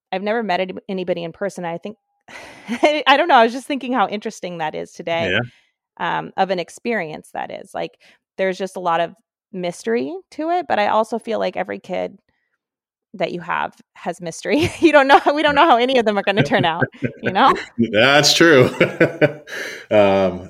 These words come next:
Speaker 2: you know, and, and, you know, what's interesting is, is you say that, right? And you say you've never met anybody who has the, you know, the, the, the disorder that, that Luke has. W-, and, and I, you know, I, I work in, in rare disease every day, and we work with a,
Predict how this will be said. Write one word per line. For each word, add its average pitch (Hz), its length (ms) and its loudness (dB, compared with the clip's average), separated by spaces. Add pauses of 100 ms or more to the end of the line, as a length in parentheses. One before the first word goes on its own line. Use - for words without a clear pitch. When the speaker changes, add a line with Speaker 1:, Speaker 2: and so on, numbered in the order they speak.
(100)
Speaker 2:
you 135 140 4
know, 110 100 6
and, 120 220 6
and, 117 320 2
you 120 120 2
know, 120 100 4
what's 120 140 4
interesting 110 380 2
is, 92 360 2
is 90 220 -4
you 87 80 -2
say 87 220 0
that, 82 300 0
right? 82 260 -4
And 85 140 -10
you 87 40 -10
say 90 240 0
you've 85 140 -2
never 85 220 -2
met 85 160 -4
anybody 80 500 -6
who 78 80 -8
has 78 300 -6
the, 76 320 -8
you 90 80 -16
know, 78 120 -12
the, 73 180 -12 (180)
the, 76 300 -12 (560)
the 78 180 -8
disorder 73 480 -10
that, 73 300 -14
that 76 160 -12
Luke 82 240 -12
has. 78 340 -8 (1300)
W-, 98 160 0
and, 107 280 0
and 101 240 0
I, 101 340 -2
you 110 100 0
know, 90 140 2
I, 92 160 4
I 98 160 0
work 87 280 0
in, 78 340 -8
in 87 140 -6
rare 82 200 0
disease 78 340 -4
every 78 200 -6
day, 80 240 0
and 80 80 -4
we 78 80 -4
work 80 240 -6
with 78 160 -8
a, 80 360 -8